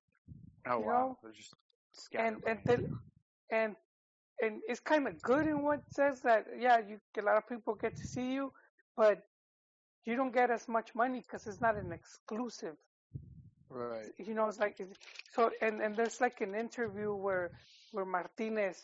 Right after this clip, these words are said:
Speaker 2: the Pachuca guy, is clowning on Higuera and saying,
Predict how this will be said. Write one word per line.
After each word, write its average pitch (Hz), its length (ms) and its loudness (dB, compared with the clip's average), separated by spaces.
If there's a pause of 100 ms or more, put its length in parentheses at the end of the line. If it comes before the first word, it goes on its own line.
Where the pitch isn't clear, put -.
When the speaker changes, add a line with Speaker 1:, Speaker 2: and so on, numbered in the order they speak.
Speaker 2:
the 185 140 -4
Pachuca - 500 0
guy, 180 400 4 (400)
is 185 200 -6
clowning 220 480 2
on 196 100 2
Higuera 185 480 4
and 170 140 -6
saying, - 420 0